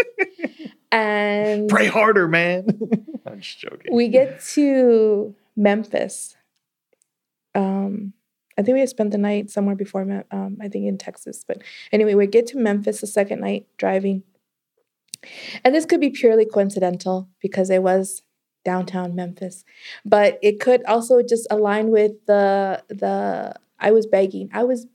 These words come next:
Speaker 2: begging for a sign, like, a clear sign, not a billboard sign or a lyric on a si-, on a, on a song that could fit what I was wanting to hear.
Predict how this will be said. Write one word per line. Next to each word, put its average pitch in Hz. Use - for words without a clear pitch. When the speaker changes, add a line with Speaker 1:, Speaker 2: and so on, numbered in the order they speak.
Speaker 2:
begging 190
for -
a 175
sign, -
like, 214
a 208
clear 269
sign, 214
not 262
a 330
billboard 269
sign 220
or 220
a 214
lyric 240
on 226
a 214
si-, 208
on 208
a, 196
on 196
a -
song 190
that 202
could 202
fit -
what 214
I 196
was 196
wanting 202
to 196
hear. 190